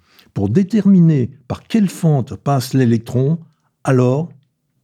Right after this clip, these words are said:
les interférences disparaissent et l'on retrouve un comportement de particules.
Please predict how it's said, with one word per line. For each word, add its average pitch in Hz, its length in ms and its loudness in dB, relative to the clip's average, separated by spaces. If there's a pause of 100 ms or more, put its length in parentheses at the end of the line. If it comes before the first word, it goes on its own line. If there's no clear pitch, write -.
(240)
les 110 280 0
interférences 135 800 -2 (260)
disparaissent 120 920 -2 (360)
et - 100 2
l'on 151 180 4
retrouve 165 640 -2
un 120 120 0
comportement 123 600 -2
de 117 80 0
particules. 98 600 -6